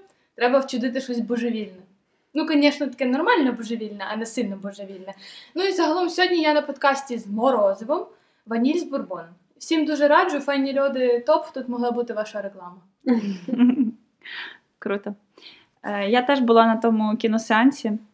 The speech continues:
Speaker 2: е, з Оксанкою і Танією, і мені запам'ятався герой, е, Мартіні. Ну і, звичайно, це перше, що спадає на думку,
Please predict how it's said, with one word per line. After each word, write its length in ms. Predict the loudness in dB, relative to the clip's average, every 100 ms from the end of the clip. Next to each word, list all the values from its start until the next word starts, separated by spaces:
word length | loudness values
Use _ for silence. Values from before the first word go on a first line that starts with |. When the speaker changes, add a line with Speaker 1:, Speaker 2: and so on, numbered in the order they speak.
| _ -4
Speaker 2:
е, 220 | -2 0
з 500 | -2 -2 -2 0 -2
Оксанкою 540 | -4 -6 -4 -2 -2 -4
і 80 |
Танією, 460 | -2 2 4 4 0 -8 -16 -18 -18 _
і 180 | 0 2
мені 180 | 2
запам'ятався 640 | 2 0 0 0 0 -2 -4
герой, 540 | -2 0 2 2 0 0
е, 140 | 0
Мартіні. 560 | 0 -2 0 4 4 0 _ _ _ _ _ -20 _
Ну 100 | 6
і, 60 | 8
звичайно, 400 | 8 4 2 2
це 140 | 0
перше, 280 | 0 0 0
що 120 | -8
спадає 340 | -8 -4 -2 -2
на 80 | -2
думку, 500 | 0 0 0 2